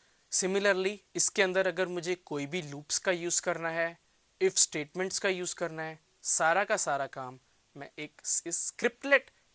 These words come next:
टैग के अंदर ही यूज़ करता हूँ। उसके बाद आता है मेरे पास एक्सप्रेशन टैग। एक्सप्रेशन टैग का basically यूज़ करता हूँ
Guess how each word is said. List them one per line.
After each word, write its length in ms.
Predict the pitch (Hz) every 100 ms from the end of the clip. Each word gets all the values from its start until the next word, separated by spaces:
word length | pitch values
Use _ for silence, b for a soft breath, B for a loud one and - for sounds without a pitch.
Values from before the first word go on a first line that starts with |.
| -
टैग 180 | 170 143 -
के 80 | 151
अंदर 260 | 139 139
ही 220 | 127 139 151 - - -
यूज़ 260 | 151 -
करता 300 | - - -
हूँ। 140 | - 139 - - - B B B B B B
उसके 260 | 175 - 254
बाद 240 | 240 240 -
आता 220 | 160 170
है 100 | 165
मेरे 180 | 156 147
पास 540 | - 139 151 - - - -
एक्सप्रेशन 600 | 175 - - 160 - 135
टैग। 320 | 123 - - - - - B B B B -
एक्सप्रेशन 600 | 156 - - 202 - 269
टैग 300 | 240 190 170 - - - -
का 80 | 156
basically 600 | 160 151 175 170 160 160
यूज़ 220 | 151 -
करता 260 | 147 - 143
हूँ 200 | 143